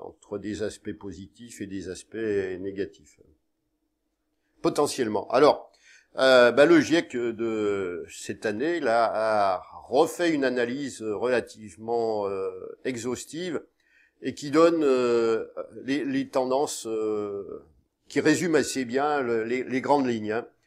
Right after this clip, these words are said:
Alors, le blé en région tempérée et le maïs en région tempérée, euh, à, à gauche. Donc, euh, le, si vous reprenez directement les résultats qu'on a vus, c'est ce qui est en rouge.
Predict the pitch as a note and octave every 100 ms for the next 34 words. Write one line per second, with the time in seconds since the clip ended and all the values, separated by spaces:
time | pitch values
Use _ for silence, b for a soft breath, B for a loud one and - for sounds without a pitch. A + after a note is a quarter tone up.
0 | b b b B2 C3 A#2+ C3+ D#3+ D3+ E3+
1 | F3 D3 C3+ B2+ C#3+ C#3 C3+ B2 - C3+
2 | C3+ C3+ A#2+ A2 A#2+ C3+ B2+ - A2 A2
3 | G#2+ A2+ A2+ G#2 G2+ - G2+ A#2 E3+ B2
4 | G2+ G2 - F2 G2 E2 A2 A2 C3 F3
5 | - - _ b b b _ D#3 E3 D#3
6 | C#3 C3 G#2 B2 F2+ - - - C#3 C#3
7 | A2 B2 A#2+ A2 F2+ _ _ - A2+ B2
8 | - - B2 C3 A2+ B2+ C3 - C3 B2+
9 | A#2+ A2+ A2 B2 - B2 A#2+ A#2 A#2 G#2+
10 | B2+ C3+ - A2 G2+ - A2 G#2 G2+ F2+
11 | E2 G#2 G3 G#3+ F3